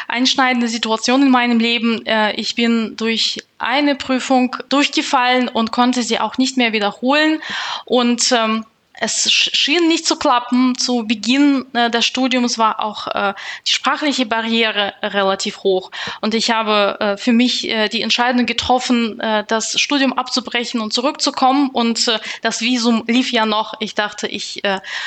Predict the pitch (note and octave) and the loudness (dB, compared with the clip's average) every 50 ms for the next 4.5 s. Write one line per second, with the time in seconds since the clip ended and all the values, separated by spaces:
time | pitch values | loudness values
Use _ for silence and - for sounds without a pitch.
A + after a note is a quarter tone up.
0 | - - - - - - A#3 C4 D4+ - D4+ C4+ C4 C4 A#3+ C4 C4 C4 C4 A3+ | -6 -4 -2 -2 0 2 2 2 2 2 2 0 0 0 0 -2 -2 0 0 0
1 | - A3 A#3+ A#3+ B3 A#3 B3 B3 G#3 A3 A3 A3+ - B3 G#3 A3 G#3+ - G#3+ G#3 | 0 0 2 2 2 2 2 2 2 0 0 -2 -2 -4 -4 -4 -4 -4 -4 -4
2 | - - G#3+ A3+ G#3 G3+ A3 - - G#3 G#3 - - G3+ F3+ F3 F#3 F#3+ F#3+ - | -2 -2 -2 0 0 0 0 2 2 0 0 0 -2 0 0 2 2 2 0 -2
3 | A3 - - G3+ - - - - G3+ G3 - - G#3+ B3+ - - - A3 G#3 G3+ | -4 -4 -4 -4 -4 -4 -4 -4 -4 -4 -6 -6 -8 -8 -8 -4 -2 0 0 0
4 | G3 G3 - G#3+ F#3+ G3 G#3 F#3 - - | 0 -2 -4 -4 0 0 0 0 -2 -6